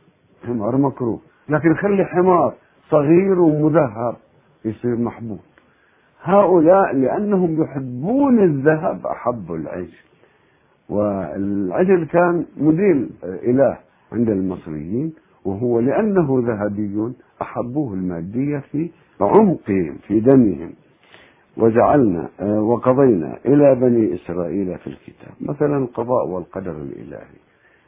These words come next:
القضاء أيهما قضاء محتوم، أيه قضاء قابل أن يرد، وفي الكتاب آه، الكتاب قلنا أنه التوراة،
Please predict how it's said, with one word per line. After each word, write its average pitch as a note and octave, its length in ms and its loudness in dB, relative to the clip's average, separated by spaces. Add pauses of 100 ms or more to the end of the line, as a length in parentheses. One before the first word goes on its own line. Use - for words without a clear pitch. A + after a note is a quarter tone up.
(100)
القضاء F#2 680 -4
أيهما E2 340 -8
قضاء F2 460 -8
محتوم، - 460 -18 (240)
أيه D#2+ 220 -10 (140)
قضاء E2+ 400 -12
قابل D#2 420 -12
أن C#2+ 160 -14
يرد، D2 320 -14 (800)
وفي F2+ 500 -6
الكتاب - 580 -8 (600)
آه، C#2 280 -12
الكتاب F#2+ 640 -8 (120)
قلنا F#2 360 -2
أنه F2 360 -4
التوراة، D#2 540 -6